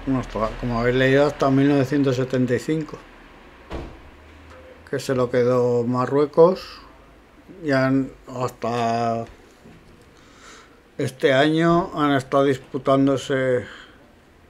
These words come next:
porque no, disputándose entre España y, y Marruecos su soberanía.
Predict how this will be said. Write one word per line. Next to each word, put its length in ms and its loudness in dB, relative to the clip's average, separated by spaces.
porque 240 -2
no, 420 2
disputándose 720 -2
entre 200 -2
España 680 0
y, 440 0
y 80 -4
Marruecos 640 0
su 120 -8
soberanía. 720 -2